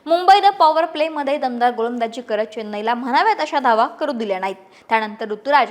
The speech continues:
आणि शिवमनं चेन्नईच्या डावाला गती दिली. या दोघांनी पन्नास षटकामध्ये दीडशे धावांपर्यंत मजल मारून दिली. मात्र त्यानंतर शेवटच्या चार षटकात म्हणजेच सव्वीस चेंडूमध्ये चेन्नईला फक्त छत्तीस धावाच करता आल्या होत्या.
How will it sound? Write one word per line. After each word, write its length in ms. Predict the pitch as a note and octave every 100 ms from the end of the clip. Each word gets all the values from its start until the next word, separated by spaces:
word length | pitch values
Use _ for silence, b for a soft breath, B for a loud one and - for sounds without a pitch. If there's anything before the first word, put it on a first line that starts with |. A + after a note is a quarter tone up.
| - B
आणि 160 | C#4+ E4+
शिवमनं 480 | E4+ D4+ E4 C#4 C4+
चेन्नईच्या 480 | C4+ A#3 A3+ A#3
डावाला 580 | A#3 G#3+ F#3 A3+ A3+ A3+ C#4 B B C#4
गती 220 | D4 A3
दिली. 260 | F#3+ F#3+ F#3 _ b b
या 80 | F4
दोघांनी 380 | F#4 F#4 G4 G#4
पन्नास 340 | G#4 F4 F4
षटकामध्ये 500 | F#4 F4 E4 D#4+ D4+
दीडशे 320 | D4 C4+ -
धावांपर्यंत 600 | D4 C#4+ C4 B3+ B3+ B3
मजल 340 | C4 A3+ A3+ D4+
मारून 260 | C4+ C#4
दिली. 240 | C4 C4 D#4 D4
मात्र 260 | - G#3+ A#3+
त्यानंतर 640 | A#3+ A3 C4+ D#4 C#4+ G#3+ - B B
शेवटच्या 460 | - E4 D#4 D#4+ F4+
चार 320 | F#4 C#4 C4+
षटकात 380 | C4+ G3+ - F#3 -
म्हणजेच 520 | A#3 B3 D4 D4 - -
सव्वीस 300 | E4 E4+ F#4+
चेंडूमध्ये 480 | F4 C#4+ C#4 C4+
चेन्नईला 400 | C#4 C#4+ A#3 A#3
फक्त 240 | B3 B3 C#4+ C#4+
छत्तीस 260 | C4+ - E4
धावाच 280 | C4 G3 G3
करता 220 | F#3+ -
आल्या 180 | F#3 F#3+
होत्या. 220 | F#3+ F#3+